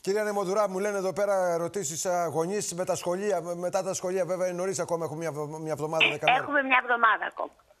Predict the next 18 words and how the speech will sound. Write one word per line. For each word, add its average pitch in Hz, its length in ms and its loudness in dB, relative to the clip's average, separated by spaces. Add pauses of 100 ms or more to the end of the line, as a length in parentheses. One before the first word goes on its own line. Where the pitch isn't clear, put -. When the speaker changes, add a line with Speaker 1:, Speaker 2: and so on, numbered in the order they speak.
(380)
Speaker 1:
Τι 226 140 0
βλέπε-, 196 360 0 (160)
Speaker 2:
Ακούστε. 233 280 0 (160)
Speaker 1:
μπο-, 165 340 -2
ναι. 151 280 -2 (1200)
Speaker 2:
Τι - 80 4
λέμε; 233 520 4 (520)
Καταρχήν, 208 520 4
καλό 262 400 6
είναι 269 160 -2
τα 233 140 2
παιδιά, 185 400 2 (680)
επαναλαμβάνω 208 880 4
ότι 190 160 -2
όποιος 254 400 2
έχει 247 260 -2
συμπτώματα, 175 960 2
Speaker 1:
Ναι. 123 280 -4